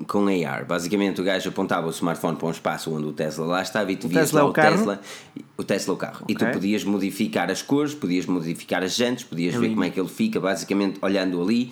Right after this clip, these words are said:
Speaker 1: Pod-, a-, tudo aquilo que podes fazer a nível de, de personalização no site da Tesla, conseguirias fazê-lo através do teu smartphone, simplesmente a apontar a câmera para o local, imaginar o carro na tua casa, como é que ele ficaria ali. Ah, que bonito.
Speaker 2: Ok.
Speaker 1: Mas mais do que isso, posso-te falar da ikea, que tu,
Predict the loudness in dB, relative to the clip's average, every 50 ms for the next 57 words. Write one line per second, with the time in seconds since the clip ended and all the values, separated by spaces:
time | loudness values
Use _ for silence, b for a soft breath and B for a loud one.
0 | B B B B B B -4 -4 -4 -4 -6 -12 -4 -4 -4 -4 -4 -2 0 2
1 | 2 2 2 0 0 -2 -2 0 0 0 0 0 -2 0 2 2 2 4 4 2
2 | 2 2 2 0 2 2 0 0 0 -2 -4 -2 0 0 0 0 -2 -4 -2 2
3 | 2 2 2 2 0 -2 0 0 0 0 2 0 0 0 -2 0 0 -2 -2 -2
4 | -4 -2 0 0 -2 0 -2 -4 -4 -4 B B B B B B B -2 -2 0
5 | 0 0 2 2 0 0 0 -2 0 0 2 0 0 0 -2 0 0 0 -2 0
6 | -4 -4 0 0 -2 -2 0 0 0 -2 -2 0 0 0 0 0 -4 -4 -2 0
7 | 0 0 0 0 -2 0 -2 -2 0 0 -2 0 0 0 0 0 -2 0 0 0
8 | 0 2 2 0 -2 0 0 0 0 0 0 -2 -6 B B B B -2 0 0
9 | 0 0 0 0 2 2 2 0 -2 -2 -2 -2 0 0 0 0 -2 -2 -2 -2
10 | -4 -2 -4 -2 0 0 0 0 0 0 0 -2 -2 -2 -2 -4 -4 -2 -4 -6
11 | -8 -8 -6 -4 -2 -2 -2 -2 -2 -4 -4 -8 -10 -10 -8 -6 -6 -4 -4 -4
12 | -6 -6 -8 B B B B -8 -4 2 2 2 4 4 2 2 2 2 0 -2
13 | -2 2 2 2 2 2 0 -2 -4 -4 -6 -18 -20 _ -10 -2 -2 -2 -2 -2
14 | -4 -2 0 0 0 0 0 0 -2 -2 -2 0 2 2 4 4 2 0 -4 -4
15 | -2 0